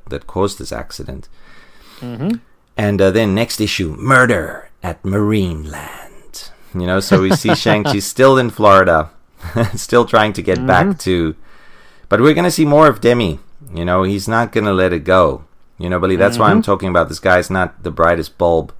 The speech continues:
Speaker 1: you know,
Speaker 2: <laughs>
Speaker 1: uh, in the chandelier here, because, um,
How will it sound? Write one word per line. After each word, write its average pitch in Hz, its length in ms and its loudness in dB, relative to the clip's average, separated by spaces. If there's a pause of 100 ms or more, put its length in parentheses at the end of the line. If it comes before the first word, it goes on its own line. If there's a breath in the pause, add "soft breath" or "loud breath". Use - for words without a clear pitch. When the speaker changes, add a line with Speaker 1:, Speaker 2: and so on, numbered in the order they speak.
(760)
Speaker 1:
you - 120 -8
know, 82 300 2
Speaker 2:
<laughs> - 0 -
Speaker 1:
uh, 78 460 2
in 85 140 -6
the 82 80 -4
chandelier 82 640 -2
here, 69 240 -8
because, 73 600 -8
um, 71 380 -8